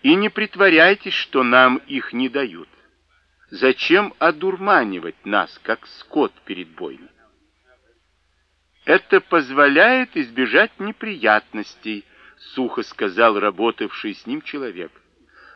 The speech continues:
Потом добавил, обращаясь к санитарам: «Следующая стадия, пожалуйста». «Каких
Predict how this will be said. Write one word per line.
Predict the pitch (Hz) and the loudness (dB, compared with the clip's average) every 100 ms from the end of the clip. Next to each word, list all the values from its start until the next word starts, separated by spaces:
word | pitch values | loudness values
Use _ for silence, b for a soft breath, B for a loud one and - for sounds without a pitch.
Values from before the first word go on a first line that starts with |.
| - | -4
Потом | - 151 135 | 2 2 4
добавил, | 127 117 127 175 190 180 | 4 6 6 6 2 -2
обращаясь | - 117 104 - - 117 135 143 | -2 -2 -2 -4 -2 0 0 -4
к | - | -16
санитарам: | - 139 - 78 71 - _ _ _ _ _ _ _ _ _ _ _ _ | -16 -14 -14 -16 -18 -20 _ _ _ _ _ _ _ _ _ _ _ _
«Следующая | - 151 247 175 117 85 - 90 85 | -10 2 4 4 2 -4 -8 -10 -12
стадия, | - 92 87 80 82 | -10 -8 -8 -8 -14
пожалуйста». | 82 82 80 80 - _ - _ _ _ _ _ _ _ _ _ _ _ _ _ _ | -12 -12 -14 -16 -20 _ -20 _ _ _ _ _ _ _ _ _ _ _ _ _ _
«Каких | - 92 - 180 - | -14 -14 -14 -16 -16